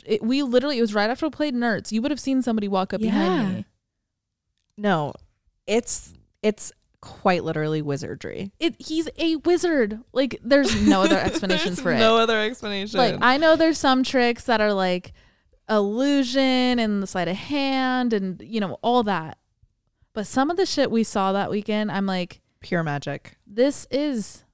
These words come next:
Speaker 1: Hogwarts.
Speaker 2: Mm-hmm.
Speaker 1: We are
Speaker 2: <laughs> We, we landed in Hogwarts
Speaker 1: This
Speaker 2: this
Speaker 1: is Hog-,
Speaker 2: weekend.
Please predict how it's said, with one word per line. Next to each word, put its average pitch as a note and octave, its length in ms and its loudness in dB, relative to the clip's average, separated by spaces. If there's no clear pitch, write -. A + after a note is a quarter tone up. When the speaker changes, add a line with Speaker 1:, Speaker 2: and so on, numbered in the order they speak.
Speaker 1:
Hogwarts. - 600 -6
Speaker 2:
Mm-hmm. A#3 440 -2
Speaker 1:
We A#3+ 220 -2
are G#3 480 0
Speaker 2:
<laughs> - 20 -2
We, C#4+ 140 -2
we C4 120 2
landed C4+ 360 4
in G3 100 4
Hogwarts G#3 480 4
Speaker 1:
This B3+ 180 6
Speaker 2:
this - 20 -2
Speaker 1:
is D4 200 4
Hog-, B3 320 6
Speaker 2:
weekend. B3+ 40 2